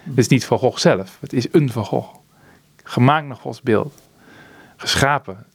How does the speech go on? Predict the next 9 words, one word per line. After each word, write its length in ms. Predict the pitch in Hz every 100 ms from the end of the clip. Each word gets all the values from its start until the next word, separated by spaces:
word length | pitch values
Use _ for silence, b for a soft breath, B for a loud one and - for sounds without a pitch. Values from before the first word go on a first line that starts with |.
| -
tot 220 | 196 190
God. 280 | - - _
We 240 | - 123
zijn, 300 | 127 143 135 - B B B
die 280 | 175 - -
openingszinnen 680 | 175 165 147 131 - 143
van 100 | 127
de 80 | 131
belijdenissen, 600 | 123 139 139 127 - 117